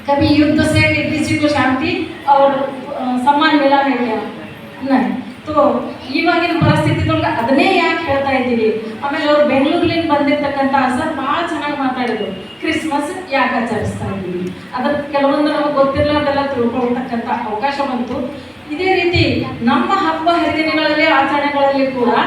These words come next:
ನಾವು ಹಿಂದೂ, ಮುಸ್ಲಿಂ, ಸಿಖ್, ಇಸಾಯಿ ಎಲ್ಲರನ್ನ ಕರೆದು ಈ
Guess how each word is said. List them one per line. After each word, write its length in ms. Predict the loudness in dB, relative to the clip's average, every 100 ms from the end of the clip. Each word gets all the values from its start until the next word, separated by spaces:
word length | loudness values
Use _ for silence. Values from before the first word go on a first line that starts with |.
| -2 -8 -12 -2
ನಾವು 180 | 0 2
ಹಿಂದೂ, 320 | 2 0 0 0 -2
ಮುಸ್ಲಿಂ, 400 | -2 -2 -2 -4 -4
ಸಿಖ್, 320 | -6 -6 -6 -8
ಇಸಾಯಿ 340 | -8 -6 -4
ಎಲ್ಲರನ್ನ 460 | -4 -2 -2 0 -4 -6
ಕರೆದು 320 | -2 0 4 2 2 -4 -6
ಈ 100 | -4